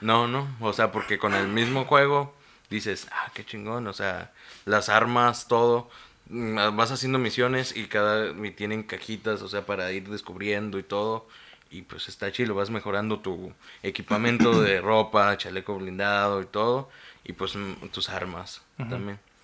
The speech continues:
Speaker 1: Y pues, eh, también hay, pues, de que interrogas a un, a un mono y dice, y te dice la ubicación de,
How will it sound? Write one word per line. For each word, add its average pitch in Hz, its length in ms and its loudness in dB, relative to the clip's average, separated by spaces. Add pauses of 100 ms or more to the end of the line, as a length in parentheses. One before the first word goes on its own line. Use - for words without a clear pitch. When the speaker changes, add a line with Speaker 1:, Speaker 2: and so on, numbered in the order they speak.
(540)
Speaker 1:
Y 113 100 -6
pues, 101 340 -4
eh, 98 320 0
también 101 300 -4
hay, 101 200 -2
pues, 95 400 -6
de 95 160 -8
que 58 440 -8
interrogas 101 540 -2
a 113 60 -8
un, 107 340 -6
a 101 100 -6
un 101 540 -8
mono 127 420 -2 (720)
y 104 320 -2
dice, 98 440 -4
y 101 180 -6
te 92 140 -6
dice 95 300 -6
la 101 160 -4
ubicación 98 540 -6
de, 85 600 -6